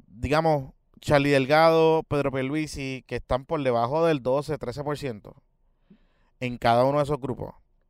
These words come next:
Bien débiles, bien débiles los dos.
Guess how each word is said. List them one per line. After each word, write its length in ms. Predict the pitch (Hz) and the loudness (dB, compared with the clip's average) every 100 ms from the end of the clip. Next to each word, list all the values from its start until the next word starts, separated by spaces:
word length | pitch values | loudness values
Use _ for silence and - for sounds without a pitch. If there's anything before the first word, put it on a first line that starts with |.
| _ - | _ -18
Bien 400 | 120 139 147 170 | -4 2 2 4
débiles, 560 | 147 147 98 95 - _ | 2 2 -4 -10 -18 _
bien 280 | 98 113 135 | -8 -6 0
débiles 320 | 147 139 135 | 0 2 2
los 140 | 135 127 | 2 -2
dos. 240 | 117 95 | -6 -8